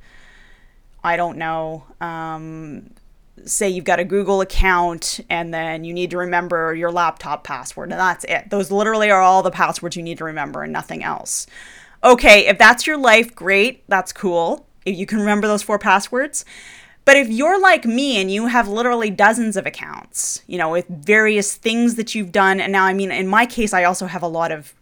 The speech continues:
clients' accounts that I need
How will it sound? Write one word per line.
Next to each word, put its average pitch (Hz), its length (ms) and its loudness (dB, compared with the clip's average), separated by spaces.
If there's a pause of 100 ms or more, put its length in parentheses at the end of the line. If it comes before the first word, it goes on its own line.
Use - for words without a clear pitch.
(100)
clients' 196 800 -4
accounts - 600 -10
that 156 120 -8
I 156 120 -10
need 151 340 -14